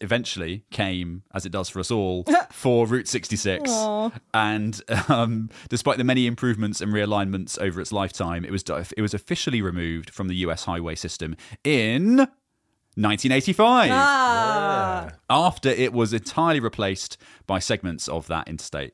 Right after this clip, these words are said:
Speaker 1: highway system. And portions of the road, uh, that pass through Illinois, uh, Missouri, Oklahoma, New Mexico, and Arizona have been communally designated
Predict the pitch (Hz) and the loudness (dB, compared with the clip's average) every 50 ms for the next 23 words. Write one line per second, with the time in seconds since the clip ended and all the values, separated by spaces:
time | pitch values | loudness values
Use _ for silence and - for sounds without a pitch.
0 | _ - 85 80 76 78 - - 80 - - - - - - - - - - - | _ -12 -10 -8 -8 -8 -10 -12 -14 -14 -14 -16 -18 -18 -20 -20 -20 -20 -16 -6
1 | - 98 104 104 - - 156 156 147 - 139 117 107 110 104 107 104 101 101 101 | -4 -2 -2 -2 -2 -2 -2 -2 0 -2 -4 -4 -2 0 0 2 2 2 2 0
2 | 98 - - 98 95 95 90 85 - - - 98 95 92 - - - 98 92 - | -2 -4 -2 -2 -2 -2 -2 -4 -8 -8 -4 -4 -4 -4 -6 -4 -4 -2 -2 -2
3 | 104 104 95 104 131 151 156 151 147 147 - - - - - 78 - - 90 92 | -2 0 2 2 4 4 4 2 2 0 -2 -6 -12 -16 -16 -16 -8 -6 -4 -4
4 | 90 - - _ _ _ _ _ - 95 95 92 90 123 123 123 120 117 113 113 | -4 -4 -8 _ _ _ _ _ -10 -6 -6 -2 0 0 2 2 2 2 0 0
5 | 117 110 110 _ _ _ _ _ _ _ - 104 101 110 101 98 107 107 101 101 | -2 -4 -6 _ _ _ _ _ _ _ -4 -4 -2 0 0 0 0 0 0 0
6 | 98 101 107 110 110 - - - - 107 95 95 - 90 95 92 95 98 98 92 | 0 2 2 2 0 0 -2 -4 -4 -2 -2 -2 -2 -2 -2 0 0 0 0 0
7 | 110 104 101 92 90 101 101 110 107 110 - - 120 156 175 185 190 185 135 101 | -2 -2 -2 -2 -4 -6 -4 -6 -6 -6 -6 -4 -2 0 2 2 4 4 2 2
8 | 90 82 80 - - 104 95 82 82 - 87 80 78 78 - - 71 80 - | 0 -2 -4 -6 -4 -4 -4 -4 -4 -6 -8 -8 -8 -8 -10 -10 -10 -10 -10